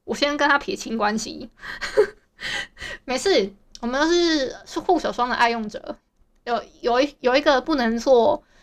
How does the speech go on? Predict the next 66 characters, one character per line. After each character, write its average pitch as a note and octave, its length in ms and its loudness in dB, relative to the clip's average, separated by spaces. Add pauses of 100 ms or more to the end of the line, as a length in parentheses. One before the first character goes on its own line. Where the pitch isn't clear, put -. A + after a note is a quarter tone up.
(160)
做 D4 200 6
出 C#4 220 0
火 - 160 4
的 - 100 -4
命， A#3 240 -6
没 F#3+ 120 -6
办 A#3 120 2
法， A#3 120 2
我 - 40 2
们 - 80 -8
都 G#3 120 -2
有 G3 100 -2
富 G#3+ 140 -12
贵 G3 180 -4
手。 - 180 -8 (340)
<laughs> - 300 -10
好 - 160 -4
吧， C4 240 4
我 B3+ 80 -6
自 D#4 160 -2
己 D4+ 120 -2
瞎 D4 260 0
扯。 - 260 -12 (420)
搞 D4 140 4
不 F4+ 60 4
好， E4 260 8 (400)
搞 C4+ 120 -4
不 F4+ 60 0
好 F#4+ 180 4
二 F4+ 120 4
厨 B3 220 -6
他 C#4+ 260 4 (240)
不 - 80 -6
是 C4+ 140 0
富 D4+ 160 -6
贵 A#3+ 180 0
手， - 280 -6
只 A3 80 -16
是 C4+ 80 -4
我 - 180 4
自 - 60 -14
己 A#3 200 -10
是 - 320 -10
而 - 80 -14
已。 - 220 -18 (380)
因 F#4 80 2
为 G4 80 2
有 B3 100 8
一 A#3 40 6
些， B3+ 60 2
我 B3+ 80 2
记 F4+ 200 0
得 A#3+ 160 4
有 G#3+ 80 0
一 G#3+ 40 -2
些 C4 140 0
女 B3 160 -2
生 A3 240 -2
她 A3 180 0
其 G#3+ 160 -6
实 G#3 60 -4
不 G#3 140 -6
是 G#3+ 120 -4
富 A#3+ 160 -2
贵 A3 160 2
手， - 140 -4